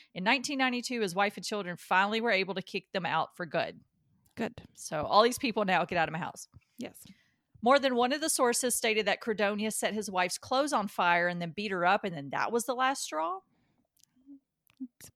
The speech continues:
Speaker 2: pretty big last straw.
Speaker 1: Uh-huh.
Speaker 2: <laughs>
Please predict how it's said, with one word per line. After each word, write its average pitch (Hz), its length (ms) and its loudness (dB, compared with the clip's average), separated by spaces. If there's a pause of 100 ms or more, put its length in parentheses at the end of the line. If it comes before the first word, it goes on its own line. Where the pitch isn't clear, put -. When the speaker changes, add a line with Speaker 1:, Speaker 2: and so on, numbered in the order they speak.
Speaker 2:
pretty 262 200 -2 (240)
big 214 200 -6
last 190 240 -6
straw. 247 460 -4 (420)
Speaker 1:
Uh-huh. 233 420 -2 (180)
Speaker 2:
<laughs> 247 100 4